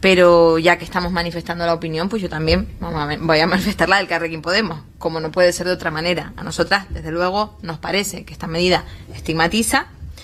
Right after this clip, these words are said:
nos parece que de aplicarla se tendría que aplicar también a todas las personas que,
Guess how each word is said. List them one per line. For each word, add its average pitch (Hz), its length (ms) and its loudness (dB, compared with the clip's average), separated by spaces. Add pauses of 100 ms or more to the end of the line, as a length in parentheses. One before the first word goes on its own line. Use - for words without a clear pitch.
(380)
nos 165 140 -10
parece 175 440 0
que 170 100 -4
de 165 80 -4
aplicarla 180 480 -2
se 160 80 -16
tendría 165 260 -6
que 170 80 -6
aplicar 170 320 -4
también 180 460 -6
a - 120 -8
todas 185 220 2
las 170 120 -2
personas 214 420 -2
que, 190 420 -6